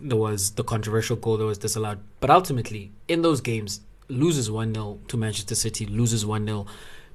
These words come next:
to, um, Leicester as well. And this is a problem that has persisted. You've seen it in the games that Arsenal have lost. You've seen it in the games that Arsenal have won. Case in point, when you bring up Ma-, the, the game against Manchester United.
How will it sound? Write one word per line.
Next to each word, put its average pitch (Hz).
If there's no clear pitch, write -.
to, 110
um, 113
Leicester 113
as 104
well. 104
And 135
this 156
is 156
a 147
problem 139
that 123
has 120
persisted. 110
You've 120
seen 160
it 151
in 147
the 123
games 127
that 117
Arsenal 123
have 101
lost. 131
You've 156
seen 214
it 196
in 180
the 143
games 147
that 135
Arsenal 131
have 107
won. 113
Case 147
in 135
point, 117
when 123
you 117
bring 123
up 123
Ma-, 113
the, 113
the 110
game 117
against 113
Manchester 113
United. 110